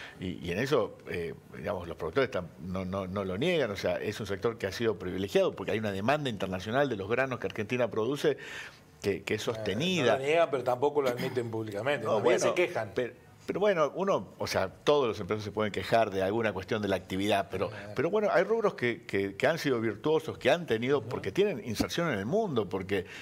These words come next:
Speaker 1: el mundo los demanda, como la industria del maní, que decía, decía Eduardo. O sea, ha-, hay, y, y, y uno lo ve porque crecen, y uno ve que cuando un empresario prospera, la industria prospera, porque le puede ir bien.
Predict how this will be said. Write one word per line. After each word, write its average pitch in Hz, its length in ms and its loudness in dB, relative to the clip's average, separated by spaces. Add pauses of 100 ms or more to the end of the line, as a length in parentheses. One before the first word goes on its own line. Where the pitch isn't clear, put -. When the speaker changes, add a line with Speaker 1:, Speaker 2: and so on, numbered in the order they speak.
(100)
Speaker 1:
el 98 120 -2
mundo 151 300 2
los 98 160 0
demanda, 139 460 2
como 95 180 -4
la 98 140 -2
industria 107 300 0
del 92 80 -2
maní, 143 300 0
que 113 120 2
decía, 98 240 -2
decía 110 320 -4
Eduardo. 160 400 2 (340)
O - 60 -4
sea, 98 280 2
ha-, - 320 0
hay, 175 340 2 (100)
y, 101 80 -4
y, 92 600 -10
y 98 100 -6
uno 135 140 2
lo 117 80 2
ve 185 120 2
porque 92 260 -6
crecen, 127 520 4
y 107 40 0
uno 104 180 0
ve 107 220 4
que 95 240 -2
cuando 92 280 -4
un 117 200 -2
empresario 104 420 0
prospera, 135 600 4
la 101 100 0
industria 110 320 0
prospera, 160 380 2
porque 90 380 -2 (380)
le 95 140 -2
puede 123 160 2
ir 135 60 0
bien. 156 220 2